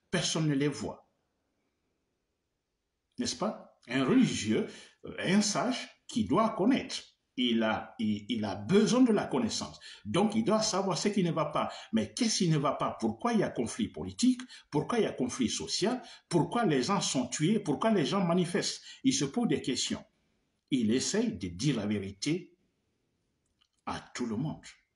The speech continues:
Je dis bien à tout le monde. Pas à une partie, mais à tout le monde.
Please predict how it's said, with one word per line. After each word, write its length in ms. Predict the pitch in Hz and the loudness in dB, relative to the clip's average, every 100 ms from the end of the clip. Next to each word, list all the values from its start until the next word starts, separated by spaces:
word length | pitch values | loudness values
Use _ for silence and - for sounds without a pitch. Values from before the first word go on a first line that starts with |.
| _ _ _ _ _ _ _ _ _ - | _ _ _ _ _ _ _ _ _ -12
Je 100 | 101 | -4
dis 120 | 175 | -2
bien 240 | 135 120 - | 0 -2 -2
à 300 | - 90 - | -6 -6 -4
tout 120 | 226 | 0
le 80 | 180 | 2
monde. 300 | 113 - - - _ _ _ _ _ _ _ _ _ _ _ _ _ _ _ _ _ _ | 2 -2 -6 -18 _ _ _ _ _ _ _ _ _ _ _ _ _ _ _ _ _ _
Pas 220 | 196 185 | 0 2
à 80 | 127 | 4
une 200 | 175 - | 2 2
partie, 360 | 170 - 135 98 | -2 -2 -4 -2
mais 180 | 127 - | -2 -2
à 240 | - - - | -4 -2 2
tout 100 | 220 | 4
le 100 | 123 | 4
monde. 220 | - | 0